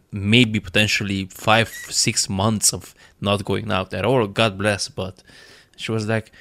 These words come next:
"Well, uh, if we all stay inside, I don't think this is gonna last five months." And I was like, "How exactly do you imagine that staying inside is gonna actually get rid of it?" Now, flatten the curve, I understand.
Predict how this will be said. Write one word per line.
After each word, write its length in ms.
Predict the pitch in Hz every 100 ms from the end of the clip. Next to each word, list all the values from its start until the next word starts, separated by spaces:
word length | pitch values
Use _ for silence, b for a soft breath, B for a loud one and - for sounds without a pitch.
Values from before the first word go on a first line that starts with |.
| b b
"Well, 360 | 117 151 147 139
uh, 400 | 127 127 123 120
if 220 | 104 123
we 80 | 131
all 200 | 139 143
stay 260 | 123 - 127
inside, 520 | 110 98 - 127 113
I 80 | 113
don't 220 | 117 123 104
think 180 | 98
this 120 | 98 98
is 120 | 95
gonna 400 | 95 95 95 95
last 280 | 95 92 -
five 240 | 98 92
months." 240 | 95 95 -
And 80 |
I 40 | 113
was 140 | 110
like, 240 | 117 113 - b b _ - -
"How 140 | 254 311
exactly 420 | 170 180 - 135
do 140 | 110
you 140 | 110 104
imagine 440 | 113 107 107 95
that 280 | 85 - - _
staying 380 | - - 123 113
inside 360 | 104 - 104 98
is 100 | 101
gonna 380 | 107 101 98 - b b b _
actually 380 | 113 107 - 107
get 360 | 95 117 101 -
rid 180 | 110 101
of 140 | 92
it?" 120 | 92 -
Now, 260 | 101 92 - b b
flatten 480 | - - 110 123 117
the 100 | 101
curve, 320 | - 127 107
I 140 | - 104
understand. 680 | 98 98 - 98 90 90